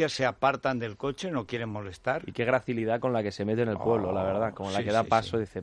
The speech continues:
Speaker 2: "Eh, aquí está, Orihuela del Tremedal,
Speaker 1: Bueno,
Speaker 2: ustedes pueden
Speaker 1: en
Speaker 2: pasar".
Speaker 1: el pueblo de al lado del mío, en Bronchales,
Speaker 2: Sí.
Speaker 1: se encampanó un ciervo que se había, había perdido el control de la manada, perdió la pelea por el control de la manada y no había manera, ¿eh?
Speaker 2: Sí.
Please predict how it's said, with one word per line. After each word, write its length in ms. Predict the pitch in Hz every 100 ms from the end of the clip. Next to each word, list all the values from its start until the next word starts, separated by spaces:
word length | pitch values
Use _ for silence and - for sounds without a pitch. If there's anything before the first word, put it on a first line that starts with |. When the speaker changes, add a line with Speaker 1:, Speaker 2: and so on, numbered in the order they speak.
| -
Speaker 2:
"Eh, 140 | 104
aquí 180 | 95 101
está, 320 | 117 - 107
Orihuela 360 | 98 104 113 117
del 120 | 110
Tremedal, 280 | 104 101 110
Speaker 1:
Bueno, 180 | 143 139
Speaker 2:
ustedes 180 | 120 107
pueden 220 | 139 131
Speaker 1:
en 100 | 127
Speaker 2:
pasar". 140 | 127 127
Speaker 1:
el 120 | 117
pueblo 300 | - 175 180
de 80 | 165
al 60 |
lado 140 | 156 151
del 120 | 135
mío, 160 | 139
en 100 | 160
Bronchales, 600 | 123 117 104 135 131 165 -
Speaker 2:
Sí. 260 | - 143 - -
Speaker 1:
se 180 | - 135
encampanó 540 | 120 127 127 123 135
un 140 | 170 170
ciervo 500 | - 139 110 90 101 _ _
que 120 | 110
se 100 | -
había, 220 | 113 127
había 340 | 127 117 104 117
perdido 300 | 117 123 120
el 100 | 110
control 380 | 117 110 120 113
de 80 |
la 100 | 113
manada, 380 | 107 185 202 -
perdió 360 | - 98 95 113
la 180 | 98 -
pelea 500 | - 104 120 107 117
por 220 | - 104
el 60 | 92
control 340 | 101 - 117
de 60 | 117
la 120 | 117
manada 400 | 110 110 117 143 - - - - -
y 120 | 120
no 120 | 123
había 240 | 143 170
manera, 500 | 131 113 127 131 98 110
¿eh? 140 | 165 - -
Speaker 2:
Sí. 200 | 117